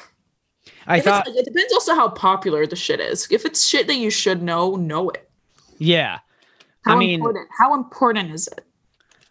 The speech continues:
Speaker 1: I, I, if it's just a bunch of people, like, like, I always had this idea about sports. Like, I never understood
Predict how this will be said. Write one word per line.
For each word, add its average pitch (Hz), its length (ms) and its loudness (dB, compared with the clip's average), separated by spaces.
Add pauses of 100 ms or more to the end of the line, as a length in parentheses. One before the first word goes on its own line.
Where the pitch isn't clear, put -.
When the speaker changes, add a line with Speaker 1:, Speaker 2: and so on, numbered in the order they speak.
(260)
Speaker 1:
I, 214 80 2
I, 202 400 -2
if 202 100 2
it's 254 120 -4
just 277 200 2
a 240 60 2
bunch 208 200 0
of - 40 -14
people, 196 160 -2
like, 185 180 2 (340)
like, 175 160 2 (100)
I 262 200 4
always 294 240 0
had 202 220 0
this 170 140 0
idea 156 600 0
about 151 640 0 (200)
sports. - 560 0
Like, 160 200 0
I 165 100 2
never 180 340 -2
understood 160 680 -2